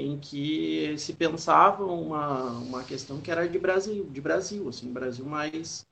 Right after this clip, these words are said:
mais amplo e em que, eh,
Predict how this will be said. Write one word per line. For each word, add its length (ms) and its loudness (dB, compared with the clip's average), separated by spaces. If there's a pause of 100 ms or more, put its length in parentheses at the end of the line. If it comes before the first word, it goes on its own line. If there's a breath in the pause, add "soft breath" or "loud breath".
(300)
mais 320 0
amplo 340 0
e 300 -2
em 220 -2
que, 540 2 (320)
eh, 320 2